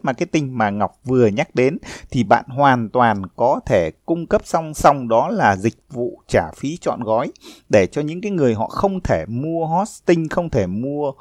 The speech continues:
tên miền, họ có thể trả cho bạn một cái khoản chi phí trọn gói để bạn thực hiện mua tên miền, mua hosting và thực hiện những cái thao tác cài đặt, những cái thao tác tối ưu. Thì đây là cái dịch vụ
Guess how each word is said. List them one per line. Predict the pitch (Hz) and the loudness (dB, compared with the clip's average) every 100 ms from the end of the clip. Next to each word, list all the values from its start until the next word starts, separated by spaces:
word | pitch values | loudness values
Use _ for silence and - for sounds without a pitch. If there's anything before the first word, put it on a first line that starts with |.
| - - | -2 2
tên | 165 135 | 2 4
miền, | 131 104 82 _ | 2 2 -2 _
họ | - 95 - | -4 -4 -4
có | - 151 | -4 -2
thể | - 95 | -2 -6
trả | - 104 90 | -2 -2 -2
cho | 104 135 | -4 0
bạn | 123 120 | 0 -2
một | - | -6
cái | 165 | -8
khoản | - 107 87 _ | 0 -2 -2 _
chi | - 175 | -6 -6
phí | 160 165 190 | -4 -8 -8
trọn | - 151 120 | -4 -4 -4
gói | 117 131 240 226 | -2 -2 -2 0
để | 95 85 | 0 2
bạn | 117 - | -2 -2
thực | 131 - | -6 -4
hiện | 135 131 - 131 | -2 -2 -2 -8
mua | 147 156 139 156 | -6 -6 -4 0
tên | 147 131 | 0 2
miền, | 117 110 95 101 | 0 0 0 -4
mua | 131 135 | -4 -6
hosting | 131 165 - - 156 147 139 | -2 -4 -4 -4 -2 -2 -4
và | 120 98 | -2 -2
thực | - - | -2 -4
hiện | 120 101 - | -4 -4 -6
những | - | -8
cái | 165 | -6
thao | - 165 147 | 2 2 2
tác | 190 226 _ | -2 -4 _
cài | 120 98 | 6 6
đặt, | 101 - - - - - | 6 2 -4 -20 -20 -8
những | 143 180 | -6 -2
cái | 196 | -4
thao | - 180 165 | 2 0 4
tác | 202 - - | 2 2 -2
tối | 151 - | -2 6
ưu. | 175 165 147 - _ | 6 6 2 -14 _
Thì | - 101 | -4 -4
đây | 104 156 196 185 | 6 8 8 4
là | 151 120 | 2 0
cái | - 143 | 0 -4
dịch | 165 123 _ | -4 -6 _
vụ | 127 120 | -8 -6